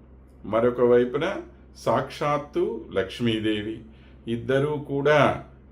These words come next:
కలిసి ఉండేటువంటి నెల కనుక శ్రావణ మాసానికి చాలా ఎక్కువ ప్రాముఖ్యత ఉన్నది.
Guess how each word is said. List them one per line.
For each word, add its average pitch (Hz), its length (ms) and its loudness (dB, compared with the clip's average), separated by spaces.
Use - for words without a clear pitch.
కలిసి 156 500 0
ఉండేటువంటి 123 1000 0
నెల 101 280 -2
కనుక 131 420 -4
శ్రావణ 120 480 -2
మాసానికి 117 1000 -4
చాలా 123 440 0
ఎక్కువ 127 440 -2
ప్రాముఖ్యత 117 1040 -2
ఉన్నది. 101 320 -4